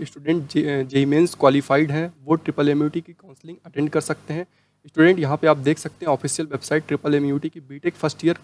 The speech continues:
काउंसलिंग रजिस्ट्रेशन लिंक। तो स्टूडेंट, जब यहाँ पे आप इसको क्लिक करेंगे, तो यहाँ से आप देख सकते हैं कि ट्रिपल एम यू टी की काउंसलिंग स्टार्ट हो चुकी है, रजिस्ट्रेशन स्टार्ट हो चुका है। और the last date for registration for जेईई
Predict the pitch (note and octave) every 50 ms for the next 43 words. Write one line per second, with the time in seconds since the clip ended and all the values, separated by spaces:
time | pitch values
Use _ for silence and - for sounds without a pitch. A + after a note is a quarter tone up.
0 | - - C#3+ C#3+ C#3 - F3 F#3+ F#3 D3 C#3+ C3+ - - D3 C#3 - - E3 D3
1 | C#3 C#3+ C3+ B2 - - - _ _ _ _ _ _ - - - D#3+ - - F3+
2 | F#3 F3+ F3 E3 D#3+ D3 C3 C3+ E3 E3+ F3 E3 D#3+ D#3+ D#3+ - - D#3 - -
3 | - E3+ F3 _ _ - D#3 D#3+ - - D#3 D3+ D#3 D#3 E3+ G#3 A3+ - _ _
4 | _ _ _ _ _ _ _ D3+ D3 D3 D#3 E3 - F3+ E3 D#3 D3 C3+ D#3 F3
5 | - - E3+ - - E3+ E3+ F#3+ A3 - _ _ _ _ - D3 - - D3+ -
6 | D3+ D#3+ D#3 D#3 D#3 D3 F3 E3+ F#3+ F3 - D3 D3 C#3 - F3+ F#3 E3+ C#3+ -
7 | - C#3+ D3+ D3 D#3 D#3+ D#3 - D#3+ - E3+ E3+ F#3+ F#3 D3 C#3+ C3+ - - D#3
8 | D3+ - F3+ F3 - - D3+ _ - C#3+ D3 - E3 D#3 - D#3+ - E3 E3 F3+
9 | G3+ - - - - - _ _ C3+ C3 C#3+ C#3 C#3+ D3 D#3 E3+ E3+ - - F3+
10 | F3+ F3 - - D#3+ D3+ D3 C3+ - - - D3 - - F3+ F#3+ F3+ - - D#3+
11 | D#3+ C#3+ B2+ C#3 D3+ E3+ F#3+ G3